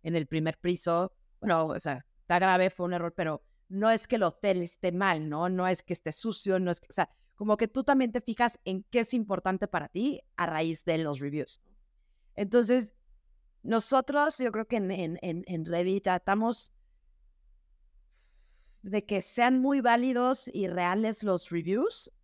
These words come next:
pero entendiendo que existe el hate, ¿no? Entonces, por eso en Revit existe esta parte donde tú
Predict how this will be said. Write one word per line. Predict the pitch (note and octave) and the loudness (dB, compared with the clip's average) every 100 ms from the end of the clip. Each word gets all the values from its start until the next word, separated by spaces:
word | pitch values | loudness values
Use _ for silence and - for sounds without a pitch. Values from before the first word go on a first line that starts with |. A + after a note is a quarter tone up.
| _ | _
pero | A3+ A#3+ C4 D#4+ - _ _ _ _ | 0 2 4 2 -2 _ _ _ _
entendiendo | - G#3 G#3 G#3+ A3+ A#3+ B3 B3+ C4 | -4 -2 0 0 2 2 4 4 2
que | G#3+ | -2
existe | - - A3+ - G3+ | -6 -8 -8 -4 -4
el | F3 | 0
hate, | D3+ - _ - | -2 -4 _ -4
¿no? | F3 A3+ | -2 -2
Entonces, | G#3 G3+ G#3+ G#3 - _ _ - | -4 -2 -2 -2 -6 _ _ -4
por | G#3+ | -2
eso | A3+ - B3 B3+ | 0 2 2 2
en | G3+ F#3 | 0 2
Revit | F#3 F#3 F#3+ | 2 2 0
existe | - G3 - F#3+ | -2 -8 -8 -6
esta | G3 | -6
parte | - F3 F#3 | -4 -4 -2
donde | F#3 D#3+ D#3+ | -2 -2 -4
tú | - F#3+ G3+ G#3 | -4 -2 0 -2